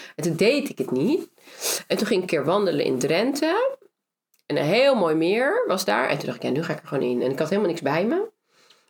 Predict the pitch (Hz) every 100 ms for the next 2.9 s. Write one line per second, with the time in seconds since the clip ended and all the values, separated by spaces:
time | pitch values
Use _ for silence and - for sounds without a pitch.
0 | _ 170 - 156 - 139 170 302 - _
1 | _ _ _ 135 170 156 - - - -
2 | 185 190 180 - 135 127 208 277 -